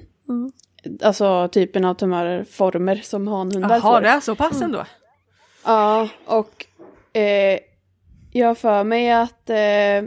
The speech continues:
Speaker 2: eh, vad heter det? Kryptokid.
Speaker 3: Mm, det känner jag igen.
Speaker 2: Heter det så?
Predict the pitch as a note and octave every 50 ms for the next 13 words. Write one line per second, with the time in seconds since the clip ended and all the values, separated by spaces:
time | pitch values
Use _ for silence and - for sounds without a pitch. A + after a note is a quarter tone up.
0 | - _ _ _ - A3+ G#3+ G#3 G3+ G3+ G3+ G3+ - A#3+ B3 B3 A#3+ - A#3+ B3
1 | A3 F3+ F#3+ F#3+ _ - - - B3 B3 - - - - B3 - - - D4+ C4+
2 | - - - A#3 C4 C#4+ D#4 E4+ E4+ E4+ C#4 D4+ - - C#4+ - A3 G#3+ G3+ F#3+
3 | G3 G3 - - B3 B3+ C#4 C4+ C4+ - G#3 F3+ E3+